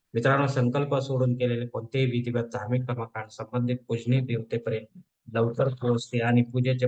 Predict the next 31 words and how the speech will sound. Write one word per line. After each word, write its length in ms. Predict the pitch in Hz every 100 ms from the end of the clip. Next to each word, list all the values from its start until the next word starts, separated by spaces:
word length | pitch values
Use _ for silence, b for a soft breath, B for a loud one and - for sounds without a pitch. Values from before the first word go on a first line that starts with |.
| 123
फळ 120 | 120
पूजा 340 | 117 117 113 113
करताच 420 | 110 113 120 117
लवकर 280 | 110 - 107
प्राप्त 380 | - 113 117 117
होते. 380 | 110 113 - B B B
आपल्या 260 | 113 135
नावे 220 | 131 127 127
पुण्य 320 | 123 117 117
जमा 280 | 113 110 120
होते 280 | 117 117
मित्रांनो, 380 | 113 110 110 110
कारण 280 | 113 110 113
अशा 240 | 110 123
धार्मिक 400 | 113 101 110 123
कर्मकांडाचे 600 | 123 117 113 110 117 113
कर्ता 320 | 110 110 113 123
कर्मिता 420 | 117 113 113 110
आपणच 400 | 107 127 127 127
असतो. 440 | 127 - 131 B B B B
लक्षात 300 | 123 127 160
ठेवा 260 | 160 143 123
मित्रांनो, 340 | 123 123 135
शेवटी 320 | 127 123 123
आपणच 400 | 113 123 123 123
आहोत 180 | 123 123
आपल्या 300 | 120 117 117
जीवनाचे 520 | - 110 113 120 117 117
शिल्पकार. 500 | 113 - - - - _
धन्यवाद 360 | 120 120 131 127 127
मित्रांनो. 520 | 123 123 120 113